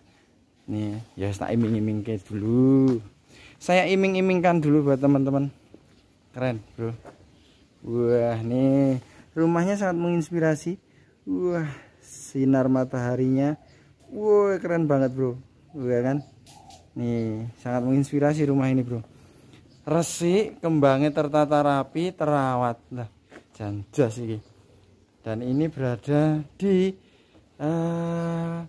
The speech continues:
pertigaan gang. Nah, nih, puringnya juga luar biasa, Bro. Wih, keren toh. Nih, tak indikkan pokoknya. Tuh kan. Nih, nanti kita akan ke sana.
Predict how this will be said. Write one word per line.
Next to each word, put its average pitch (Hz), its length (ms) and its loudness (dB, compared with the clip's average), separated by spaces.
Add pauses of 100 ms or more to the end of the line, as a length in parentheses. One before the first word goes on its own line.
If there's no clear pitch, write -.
(340)
pertigaan 147 640 0
gang. 120 240 -4 (480)
Nah, 98 340 -10 (720)
nih, 107 560 -2
puringnya 160 640 4
juga 143 240 2
luar 135 240 4
biasa, 117 400 -2
Bro. 110 240 -6 (480)
Wih, 107 480 -2
keren 107 400 -2
toh. 107 160 -4 (720)
Nih, 110 880 -4 (880)
tak - 160 -6
indikkan 135 560 2
pokoknya. 113 400 -4 (400)
Tuh 107 320 -2
kan. 101 240 -4 (400)
Nih, 120 240 -2
nanti 156 240 0
kita 190 160 0
akan 185 160 -4
ke 180 80 -6
sana. 127 240 -2